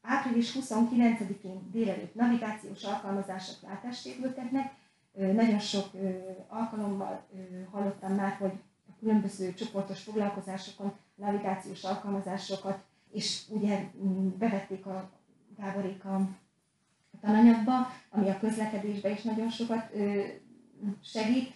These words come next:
Én azt gondolom, hogy, hogy ezek nagyon fontosak, és nagyon fontos, hogy jól tudják a, a, az ügyfeleink, a tagok használni április huszonkilencedik, az április hónap végét Deli Károly fogja, ö, tartani, sok hárommal,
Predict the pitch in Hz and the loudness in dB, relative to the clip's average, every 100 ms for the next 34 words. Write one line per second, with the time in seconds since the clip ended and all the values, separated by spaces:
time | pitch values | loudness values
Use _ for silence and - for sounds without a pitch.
0 | - _ 190 196 214 190 196 208 233 226 | -20 _ -2 0 0 -2 -4 4 6 6
1 | 208 190 185 - _ _ _ - 185 170 | 4 -2 -2 -10 _ _ _ -20 -20 -16
2 | 175 190 190 190 214 202 190 - 202 214 | -14 -12 -10 -4 -2 0 -2 -6 -2 0
3 | 233 240 240 214 - - 233 226 208 233 | 2 2 2 2 -2 6 8 8 6 0
4 | 220 233 214 214 220 214 202 208 190 185 | 0 0 0 2 0 0 -6 -4 -4 -2
5 | 190 190 170 185 180 - _ - - 208 | -2 -4 -6 -12 -12 -14 _ -20 -18 -16
6 | - 185 180 180 190 190 185 175 - 175 | -12 -8 -8 -8 -12 -18 -18 -20 -20 -20
7 | 180 165 170 - _ _ _ - 240 240 | -20 -18 -18 -20 _ _ _ 2 2 4
8 | 214 214 247 240 190 190 233 214 196 185 | 0 0 -4 -4 -2 -2 2 2 2 -4
9 | 180 - 190 233 233 196 - 202 202 196 | -14 -12 -2 0 0 -2 -8 -6 -6 -2
10 | 233 220 202 - _ _ _ 214 185 165 | 0 0 0 -6 _ _ _ -2 -2 -2
11 | 180 160 - 170 - 180 170 175 175 _ | -4 -4 -4 -8 -12 -18 -12 -12 -12 _
12 | _ 175 175 170 185 202 254 294 339 - | _ -10 -8 -8 -10 -8 2 2 2 -6
13 | - 170 - _ _ 160 165 196 247 294 | -10 -10 -12 _ _ -14 -8 2 4 6
14 | 294 | 2